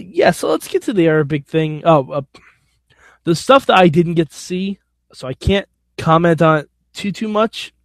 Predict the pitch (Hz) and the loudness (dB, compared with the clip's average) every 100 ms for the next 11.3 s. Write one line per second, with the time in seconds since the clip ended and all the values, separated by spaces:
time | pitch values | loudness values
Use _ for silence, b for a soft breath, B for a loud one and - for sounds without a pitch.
0 | _ _ _ _ _ _ _ _ _ _ | _ _ _ _ _ _ _ _ _ _
1 | _ _ _ _ _ _ _ 147 151 156 | _ _ _ _ _ _ _ 2 4 6
2 | 196 233 247 208 190 190 - 180 180 180 | 4 4 0 0 4 4 2 0 0 -4
3 | 170 - _ _ _ _ - 160 180 156 | -12 -16 _ _ _ _ -8 -4 -2 -2
4 | 160 143 156 147 127 143 160 175 175 _ | -4 -6 -6 -6 -2 2 4 4 0 _
5 | _ _ _ _ _ _ _ _ _ _ | _ _ _ _ _ _ _ _ _ _
6 | _ - 131 127 127 123 - 147 147 139 | _ -6 -2 -2 -2 -4 -4 -2 -2 -4
7 | 131 - 135 143 143 143 139 131 135 123 | -8 -4 -2 0 0 -2 -6 -6 -4 -6
8 | 127 131 123 131 123 - 151 - 135 - | -8 -8 -12 -12 -12 -6 -6 -6 -8 -2
9 | 151 175 170 208 - - 131 139 139 147 | 0 0 -4 -6 -4 -2 -2 -2 -4 -4
10 | 139 147 139 117 _ 156 180 190 180 202 | -2 -2 -4 -12 _ -6 -4 -6 -6 -4
11 | 196 226 277 | -2 -2 -4